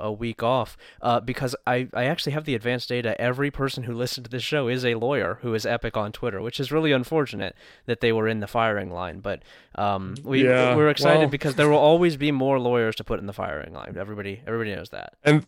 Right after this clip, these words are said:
Speaker 2: and there's always more bullets too.
Speaker 1: That's right. <laughs> You never run out. The two, two things you never run out of is, is bullets and lawyers. <laughs> Um,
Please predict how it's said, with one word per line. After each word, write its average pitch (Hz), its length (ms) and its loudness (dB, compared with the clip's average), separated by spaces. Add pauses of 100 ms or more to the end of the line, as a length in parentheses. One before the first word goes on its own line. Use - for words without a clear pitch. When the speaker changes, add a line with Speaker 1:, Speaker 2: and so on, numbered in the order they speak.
Speaker 2:
and 151 160 10
there's 151 140 10
always 175 260 10
more 160 160 8
bullets 123 380 4
too. 107 320 -2
Speaker 1:
That's 113 240 -6
right. 95 240 2
<laughs> - 60 -10
You 135 120 0
never 131 260 2
run 135 200 2
out. 127 180 2
The 127 80 0
two, 170 420 2 (360)
two 170 200 2
things 151 320 0
you 135 60 -2
never 123 240 -2
run 110 180 0
out 101 180 -4
of - 180 -8
is, 98 180 -12
is 104 180 -10
bullets 135 440 -2
and 127 200 -4
lawyers. 117 340 -2 (500)
<laughs> - 680 0 (1300)
Um, 117 380 0